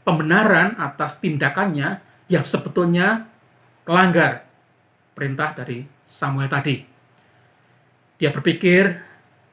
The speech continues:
bahwa apa yang diperbuatnya itu baik dan bisa dimengerti. Tetapi Samuel dengan sedih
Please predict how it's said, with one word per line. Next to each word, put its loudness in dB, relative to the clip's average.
bahwa -2
apa 0
yang -2
diperbuatnya -6
itu -6
baik 2
dan -10
bisa -10
dimengerti. -8
Tetapi 2
Samuel -2
dengan -6
sedih -2